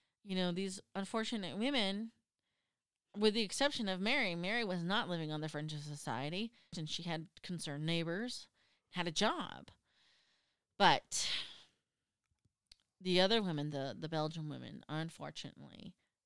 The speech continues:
just never really seemed to stand a chance. They trusted the wrong person, and it killed them in the end. That makes me really, really sad.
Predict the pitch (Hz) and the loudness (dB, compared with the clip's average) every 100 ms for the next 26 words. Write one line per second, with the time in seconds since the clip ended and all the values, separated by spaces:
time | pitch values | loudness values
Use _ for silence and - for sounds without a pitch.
0 | - 160 139 151 - 156 147 151 135 160 | -10 -6 -6 -6 -8 -6 -6 -8 -10 -10
1 | - 139 139 151 - 123 131 - - 64 | -10 -10 -10 -10 -10 -10 -10 -10 -12 -14
2 | - - _ _ _ 156 - 156 - 170 | -16 -20 _ _ _ -10 -2 -2 -2 -8
3 | 180 175 85 69 78 - _ _ - - | -8 -8 -6 -8 -10 -16 _ _ -14 -12
4 | - 208 - _ _ _ _ _ _ _ | -12 -16 -20 _ _ _ _ _ _ _
5 | _ - 160 160 - 202 170 147 147 160 | _ -8 -6 -6 -4 -6 -4 -4 -4 -4
6 | 190 165 147 - _ _ _ _ _ _ | -4 -6 -8 -14 _ _ _ _ _ _
7 | _ _ _ _ _ _ - 196 175 - | _ _ _ _ _ _ -10 -8 -8 -8
8 | 190 170 170 180 180 - - - - - | -8 -4 -4 -4 -6 -8 -10 -10 -12 -16